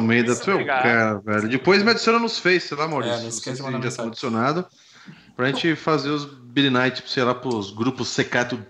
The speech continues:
Speaker 1: Telegram.
Speaker 3: Clima, Carlos Climas continua firme e forte, trabalhando. Tem uma foto dele recente aí, um,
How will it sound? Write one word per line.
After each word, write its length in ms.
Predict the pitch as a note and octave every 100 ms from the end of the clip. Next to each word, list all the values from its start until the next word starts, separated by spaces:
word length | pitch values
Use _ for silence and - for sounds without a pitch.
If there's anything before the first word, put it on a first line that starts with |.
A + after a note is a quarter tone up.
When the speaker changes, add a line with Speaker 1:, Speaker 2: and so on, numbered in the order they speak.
| -
Speaker 1:
Telegram. 920 | - G3+ D3+ G#2 C3 A#2 G#2 G2 F#2 _ _ _ -
Speaker 3:
Clima, 640 | F4+ F#4 F#4 E4 D#4 C#4 -
Carlos 340 | - E4 D#4 -
Climas 440 | A3+ B3 B3 A#3+
continua 520 | A#3 G3+ G3 F#3+ D#3
firme 260 | - A#3 F#3+
e 40 |
forte, 380 | - E3 F3+ -
trabalhando. 560 | - E3+ D#3 B2 C#3+ D3
Tem 120 | D3
uma 100 | C3
foto 160 | C#3+ C3+
dele 140 | C3+
recente 500 | B2+ A#2+ C3 C3 A#2+
aí, 180 | B2 C#3+
um, 140 | A#2+